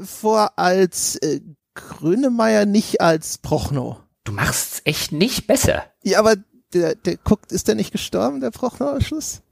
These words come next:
Speaker 1: Guckt er nicht nur noch seinem sinkenden Boot zu und krepiert? Ich weiß es nicht mehr
Speaker 2: Ah,
Speaker 1: genau.
Speaker 2: vielleicht gucke ich einfach das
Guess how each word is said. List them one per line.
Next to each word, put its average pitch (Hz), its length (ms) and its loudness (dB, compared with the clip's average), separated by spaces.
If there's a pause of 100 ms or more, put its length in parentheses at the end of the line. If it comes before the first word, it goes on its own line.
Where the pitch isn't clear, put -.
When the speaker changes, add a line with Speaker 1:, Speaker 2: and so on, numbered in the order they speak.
Speaker 1:
Guckt - 200 0
er 208 80 2
nicht 214 180 -6
nur 208 80 2
noch 214 140 2
seinem 185 400 -2
sinkenden 185 380 -4
Boot 180 280 0
zu - 260 0
und - 220 -8
krepiert? - 500 -8
Ich - 120 -8
weiß 135 160 -2
es 123 100 -10
nicht 151 140 -10
mehr 147 160 -6
Speaker 2:
Ah, - 20 -4
Speaker 1:
genau. - 140 -8
Speaker 2:
vielleicht 123 360 -4
gucke - 180 -4
ich 139 100 2
einfach 135 180 0
das 127 220 -2